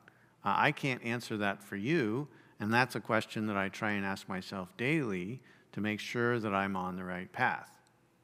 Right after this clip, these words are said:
And like Abraham, sometimes I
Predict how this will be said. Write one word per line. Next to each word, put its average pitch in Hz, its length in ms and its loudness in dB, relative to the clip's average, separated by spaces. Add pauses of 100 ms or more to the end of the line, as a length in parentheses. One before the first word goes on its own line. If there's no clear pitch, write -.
(1500)
And 104 320 0
like 113 280 4
Abraham, 110 540 0
sometimes 107 680 -2
I 98 380 -2